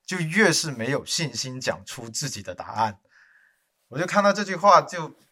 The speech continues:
非常的有共鸣，就是我自己感觉也是这样，就是看了很多资料，然后包括你也，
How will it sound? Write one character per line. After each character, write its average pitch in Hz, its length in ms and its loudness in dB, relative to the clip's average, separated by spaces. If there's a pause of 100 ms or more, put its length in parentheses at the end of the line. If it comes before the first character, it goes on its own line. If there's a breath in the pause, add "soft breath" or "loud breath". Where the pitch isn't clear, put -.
(140)
非 208 200 0
常 170 140 6
的 151 80 4
有 127 120 -4
共 170 300 -4
鸣， 117 220 -8
就 139 100 -8
是 131 240 -12
我 117 140 -4
自 - 200 -6
己 131 180 -4
感 127 260 2
觉 131 180 -2
也 143 160 4
是 135 140 0
这 156 120 2
样， 139 180 6
就 147 100 -8
是 147 100 -6
看 147 240 0
了 127 80 -8
很 107 140 -12
多 120 120 -12
资 139 200 -4
料， 139 180 10
然 117 140 -2
后 127 80 -4
包 127 160 0
括 127 240 -4 (340 loud breath)
你 110 140 -16
也， 98 340 -10